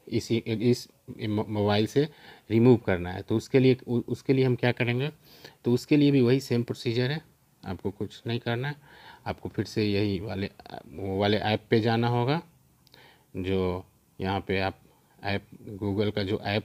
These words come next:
होता है ऐप सर्विस, उसमें जाना होगा। जो भी आप में लाइ-, आइकन बना होगा उसमें आइ-, ज-, अ, मैंने दिखाया था आपको शुरू में कि कैसे जाना है। इस पे क्लिक करना है,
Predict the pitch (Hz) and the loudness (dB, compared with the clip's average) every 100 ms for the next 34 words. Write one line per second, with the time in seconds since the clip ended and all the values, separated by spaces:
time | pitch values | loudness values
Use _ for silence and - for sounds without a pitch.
0 | - 101 110 139 - - - - _ - | -4 -6 -4 -6 -8 -20 -20 -20 _ -4
1 | 98 - 104 113 139 - _ _ 107 101 | -4 -2 -2 -2 -4 -10 _ _ -12 -6
2 | 110 101 104 104 113 117 151 - _ _ | -4 -2 -2 -2 -2 -2 -6 -10 _ _
3 | 95 95 98 101 - 98 95 92 - - | -4 -2 0 -2 -2 -4 -4 -4 -8 -18
4 | - 85 101 - 101 98 98 104 107 127 | -12 -8 -6 -4 -4 -4 -4 -4 -4 -6
5 | - _ _ _ _ - _ _ _ - | -12 _ _ _ _ -20 _ _ _ -12
6 | 101 - 104 101 - 95 90 - 98 98 | -10 -6 -4 -2 -4 -8 -12 -8 -4 -4
7 | 90 101 107 - 113 117 117 123 117 - | -2 0 0 0 0 2 2 0 -2 -4
8 | 110 113 117 135 156 _ - - - 98 | -6 -4 -2 -4 -6 _ -20 -14 -8 -4
9 | 104 - 110 107 113 - 107 - 107 - | -6 -4 -4 0 -2 -2 -4 -2 -4 0
10 | 123 127 135 143 | 0 2 0 -2